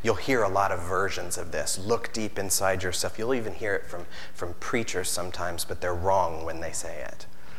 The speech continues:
Oprah is very, is, is famous sometimes for saying that one of her favorite spiritual teachings comes from Glinda the Good Witch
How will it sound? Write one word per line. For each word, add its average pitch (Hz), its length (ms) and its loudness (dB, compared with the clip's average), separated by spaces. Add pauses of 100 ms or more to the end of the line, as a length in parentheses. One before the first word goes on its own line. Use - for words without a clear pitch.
(580)
Oprah 131 340 6
is 98 140 2
very, 113 280 6
is, 101 280 2
is 104 260 2
famous 123 380 4
sometimes 98 440 0
for 98 120 -2
saying 110 340 4
that 101 140 4
one 120 260 4
of 151 120 0
her 127 200 0
favorite 117 640 0
spiritual 104 800 0
teachings 90 1080 -2 (1500)
comes 107 340 0
from 104 360 2
Glinda 120 480 2
the 107 180 2
Good 107 360 2
Witch - 580 0